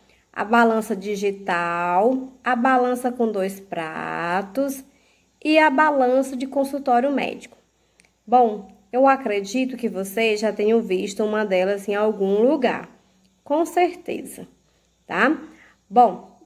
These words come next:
então, lembrando, quando a gente diz assim, é, a massa, fala sobre a massa,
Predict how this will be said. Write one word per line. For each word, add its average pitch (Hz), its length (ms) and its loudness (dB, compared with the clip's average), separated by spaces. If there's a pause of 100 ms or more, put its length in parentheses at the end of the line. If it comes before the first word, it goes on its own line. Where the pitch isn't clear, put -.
então, 370 480 -2
lembrando, 208 880 2
quando 277 160 0
a 311 80 0
gente 277 220 -8
diz 226 320 0
assim, 220 560 0 (520)
é, 220 920 2
a 226 100 4
massa, 233 600 0
fala 254 340 2
sobre 208 300 -2
a 175 100 -2
massa, 220 640 -4